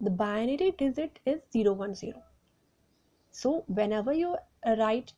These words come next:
two or type two in computer, first computer is going to convert into binary digit, which is zero one zero, and then computer only understand that you type two. Similarly, for three and four also,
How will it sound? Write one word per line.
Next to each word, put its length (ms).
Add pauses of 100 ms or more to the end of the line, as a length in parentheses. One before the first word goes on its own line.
(100)
two 360
or 100
type 420
two 180
in 140
computer, 540
first 360
computer 420
is 140
going 220
to 100
convert 500
into 300
binary 640
digit, 500
which 200
is 120
zero 220
one 180
zero, 460 (480)
and 220
then 260
computer 360
only 200
understand 560
that 180
you 180
type 220 (140)
two. 180 (800)
Similarly, 400
for 180
three 320
and 160
four 260
also, 360